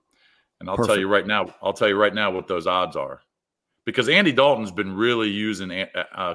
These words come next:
Speaker 1: Kamara. He loves the
Speaker 2: Oh,
Speaker 1: throw
Speaker 2: yeah,
Speaker 1: to
Speaker 2: he was
Speaker 1: Kamara.
Speaker 2: wa-, he was one fifty-five last week, all purpose and two or three
Speaker 1: Catch,
Speaker 2: touchdowns.
Speaker 1: catch and balls. So Kamara is even money, uh, basically to score a touchdown. So I'll take him,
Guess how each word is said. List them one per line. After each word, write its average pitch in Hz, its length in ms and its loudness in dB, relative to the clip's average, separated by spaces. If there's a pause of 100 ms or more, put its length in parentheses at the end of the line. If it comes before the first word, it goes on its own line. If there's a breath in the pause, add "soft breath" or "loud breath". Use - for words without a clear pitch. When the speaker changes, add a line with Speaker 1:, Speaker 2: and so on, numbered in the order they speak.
Speaker 1:
Kamara. 101 400 0
He 107 80 -6
loves 90 360 -2
the - 80 4
Speaker 2:
Oh, 139 120 4
Speaker 1:
throw 180 80 0
Speaker 2:
yeah, 190 60 0
Speaker 1:
to 131 100 0
Speaker 2:
he 135 80 -2
was 135 140 -2
Speaker 1:
Kamara. - 20 -6
Speaker 2:
wa-, 165 120 0
he 208 140 -2
was 143 160 2
one 156 280 4
fifty-five 160 720 4
last 127 280 4
week, 131 220 -2
all 131 160 4
purpose 139 540 -2
and 110 200 -6
two 147 140 -4
or 135 80 -4
three 135 160 -10
Speaker 1:
Catch, 127 160 -2
Speaker 2:
touchdowns. - 300 0 (120)
Speaker 1:
catch 120 300 0
and 120 140 -4
balls. 120 340 2
So 113 160 2
Kamara 135 380 4
is 117 80 0
even 113 260 -4
money, 110 500 -2
uh, 95 340 -4
basically 95 500 -6
to 90 580 -8
score 92 220 -6
a 85 40 -6
touchdown. 90 380 -4
So 92 140 -6
I'll 92 80 0
take - 240 -10
him, 87 240 -10